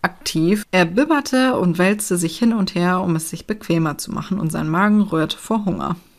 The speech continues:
Ja, ich wär, äh, hellauf begeistert gewesen, ne? Dudley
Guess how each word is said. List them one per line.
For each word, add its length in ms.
Ja, 280
ich 280
wär, 920
äh, 60
hellauf 380
begeistert 560
gewesen, 480
ne? 240
Dudley 600